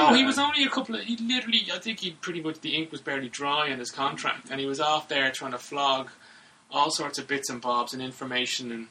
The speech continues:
Speaker 1: <laughs> to, to a conglomerate. He, and you know what? Would he not even think for a second, "Actually, this seems a bit funny"?
Speaker 2: Yeah.
Speaker 1: You know? Uh, and, and he's offering up information on how to get around the regulations of his employer.
Speaker 2: Yeah, li-,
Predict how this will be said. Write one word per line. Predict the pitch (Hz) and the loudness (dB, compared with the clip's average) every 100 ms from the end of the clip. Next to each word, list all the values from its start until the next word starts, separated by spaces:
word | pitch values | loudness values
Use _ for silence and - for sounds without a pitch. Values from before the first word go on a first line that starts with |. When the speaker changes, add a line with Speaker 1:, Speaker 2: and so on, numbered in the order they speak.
| _ - | _ -20
Speaker 1:
<laughs> | - _ - | -20 _ -6
to, | - - 170 135 160 | -4 -2 -2 -2 -2
to | 160 - 160 | -2 -4 -4
a | |
conglomerate. | - 160 147 151 147 160 139 175 | -4 -4 -2 -2 0 -2 -2 -4
He, | 202 190 - - - | -6 -8 -10 -16 -10
and | 214 | -6
you | 226 | -2
know | 233 | -2
what? | 202 - - - _ | -4 -8 -20 -20 _
Would | 214 226 | -6 -2
he | |
not | 226 226 | 0 0
even | 214 196 | -4 -6
think | 180 175 | -8 -6
for | |
a | 165 | -6
second, | 160 160 - | -8 -10 -16
"Actually, | - - 180 | -14 -14 -14
this | - | -12
seems | 160 135 | -12 -12
a | |
bit | - - | -14 -14
funny"? | - 151 135 - _ _ _ _ - | -12 -12 -14 -18 _ _ _ _ -10
Speaker 2:
Yeah. | 101 127 | 0 2
Speaker 1:
You | |
know? | 110 147 139 135 - - _ | 4 4 2 -4 -14 -20 _
Uh, | - 123 127 151 170 160 | -12 -10 -6 0 2 2
and, | 190 | 0
and | 196 | -2
he's | 202 202 | -2 0
offering | 214 208 202 | -2 -2 -4
up | 185 | -4
information | 190 185 175 165 - 151 | -4 -4 -4 -2 -4 -6
on | |
how | 151 160 156 - | -2 -2 -2 -4
to | 156 147 139 | -4 -4 -2
get | 151 | -2
around | 151 147 143 139 135 | 0 -2 -2 -4 -6
the | 139 | -8
regulations | 135 139 139 139 135 139 139 135 | -2 0 0 0 0 0 -4 -6
of | 135 | -6
his | 131 | -6
employer. | 123 123 127 143 160 - _ - _ - | -10 -6 -4 -2 -4 -8 _ -20 _ -2
Speaker 2:
Yeah, | 110 71 | 0 2
li-, | 104 | 0